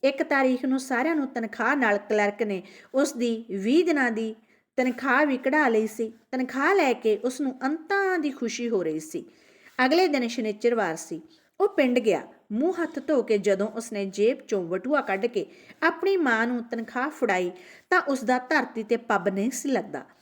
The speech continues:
ਚੰਦ ਕੌਰ ਨੇ ਲੈਂਬਰ ਨੂੰ ਕਿਹਾ ਕਿ ਇਹ ਰੁਪਈਏ ਮੈਂ ਸੰਦੂਖ ਵਿੱਚ ਸਾਂਭ ਕੇ ਰੱਖ ਦਿੰਦੀ ਹਾਂ,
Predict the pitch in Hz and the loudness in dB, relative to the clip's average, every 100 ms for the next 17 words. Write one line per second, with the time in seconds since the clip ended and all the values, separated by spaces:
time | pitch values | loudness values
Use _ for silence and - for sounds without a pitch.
0 | _ _ _ _ - 262 233 240 247 254 | _ _ _ _ -2 2 2 2 0 0
1 | 233 208 214 226 254 330 320 311 214 196 | 0 -2 0 0 0 0 -2 -2 -4 -4
2 | 180 - - _ - 302 294 349 440 - | -8 -10 -20 _ -2 0 4 4 4 2
3 | 226 202 202 190 - - - 214 208 190 | 0 4 4 4 -2 -18 -6 0 2 0
4 | 190 - 226 202 214 254 233 190 196 202 | -4 -6 -4 0 0 0 -2 -2 -6 -6
5 | 214 240 320 247 302 330 - 220 202 190 | -4 -2 -2 0 0 0 -4 -4 -4 -4
6 | 180 | -8